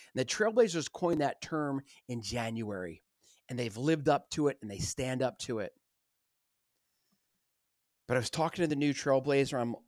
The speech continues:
like, "Okay, as of the recording of this podcast or our conversation,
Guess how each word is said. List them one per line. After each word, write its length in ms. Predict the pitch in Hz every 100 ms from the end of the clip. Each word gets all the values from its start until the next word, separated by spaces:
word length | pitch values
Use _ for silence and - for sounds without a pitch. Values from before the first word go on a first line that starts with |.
| _
like, 200 | 104 104 -
"Okay, 500 | - 185 175 120 101 -
as 220 | 151 202
of 80 | 170
the 60 |
recording 500 | 156 - 185 175 151
of 80 | 135
this 160 | 127 -
podcast 680 | - 147 143 - 135 120
or 60 | -
our 180 | 123 131
conversation, 920 | 139 120 123 117 127 131 135 120